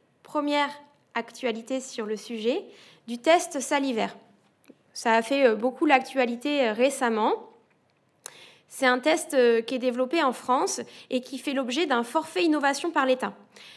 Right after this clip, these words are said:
Qu'est-ce que ça veut dire ? C'est-à-dire que l'État offre un diagnostic de prise en charge pré-,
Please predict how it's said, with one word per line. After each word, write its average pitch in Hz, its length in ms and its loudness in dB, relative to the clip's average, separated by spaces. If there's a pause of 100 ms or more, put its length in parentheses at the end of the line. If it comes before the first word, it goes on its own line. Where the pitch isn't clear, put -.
(160)
Qu'est-ce 294 180 -4
que 294 80 -6
ça 247 140 0
veut 240 100 2
dire ? 302 220 -2
C'est-à-dire 277 380 -4
que 262 100 -2
l'État 269 480 2
offre 302 280 2
un 240 80 0
diagnostic 285 580 -2
de 254 100 -6
prise 254 240 -6
en 254 80 -4
charge 247 400 -4
pré-, 311 220 -6